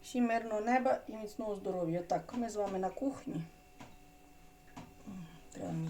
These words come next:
ті переноски познімати, бо вони заважають. Так, це сюди, це сюди. Так, ну і падай. Раз ти таке вредне.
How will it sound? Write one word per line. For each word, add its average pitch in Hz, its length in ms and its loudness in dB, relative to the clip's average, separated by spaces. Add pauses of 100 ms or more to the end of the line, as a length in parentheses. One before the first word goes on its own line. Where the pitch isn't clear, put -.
ті 160 60 -14
переноски 170 560 -4
познімати, 170 640 -4
бо 143 80 -6
вони 165 140 -4
заважають. - 580 -12 (1040)
Так, - 180 -16 (120)
це 165 160 -12
сюди, 285 460 2
це - 240 -6
сюди. 254 440 2 (920)
Так, - 280 -12 (120)
ну 262 60 4
і 175 80 4
падай. - 380 -8 (220)
Раз 165 200 0
ти 170 120 -8
таке 170 240 0
вредне. 170 400 2